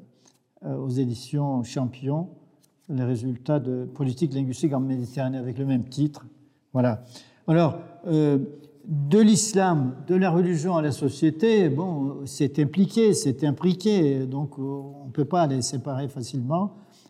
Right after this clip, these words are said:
Je me suis intéressé aussi à ce qui se passait,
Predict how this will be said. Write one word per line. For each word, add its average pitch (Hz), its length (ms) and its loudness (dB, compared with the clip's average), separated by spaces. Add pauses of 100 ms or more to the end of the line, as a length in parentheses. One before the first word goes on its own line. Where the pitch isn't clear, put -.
Je 156 100 4
me 175 140 8
suis 151 240 2
intéressé 143 500 2
aussi 156 460 4
à 151 80 2
ce - 120 -6
qui 139 100 -6
se - 80 -10
passait, 175 440 -2